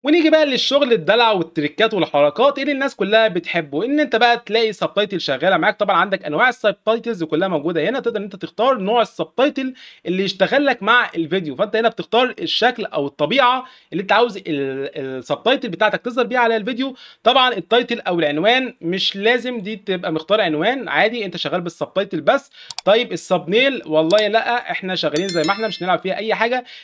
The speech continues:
بالنسبه بقى للسين افكت، السين افكت ده يا جماعه اللي هو ما بين كل صوره والتانيه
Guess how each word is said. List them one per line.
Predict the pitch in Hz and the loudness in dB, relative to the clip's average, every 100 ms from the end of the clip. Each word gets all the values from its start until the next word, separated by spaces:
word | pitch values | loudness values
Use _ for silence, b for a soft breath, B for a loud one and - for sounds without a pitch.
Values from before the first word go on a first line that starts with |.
| - | -4
بالنسبه | 175 240 330 294 | 2 2 2 2
بقى | 262 285 254 | 2 2 2
للسين | 208 - 226 294 | -2 -8 -2 -2
افكت، | 247 175 - 202 202 | -2 -8 -2 -2 -2
السين | 185 294 | -2 0
افكت | 320 - 285 247 | 0 -2 -6 -2
ده | 262 | -2
يا | |
جماعه | 240 247 262 | 0 2 2
اللي | 185 196 | 2 -2
هو | 269 | -2
ما | 214 | -2
بين | 175 233 | -2 -6
كل | - 247 220 | -4 -2 -2
صوره | 170 214 214 143 | -4 -4 0 0
والتانيه | 135 156 247 277 285 | 0 -2 -2 0 -2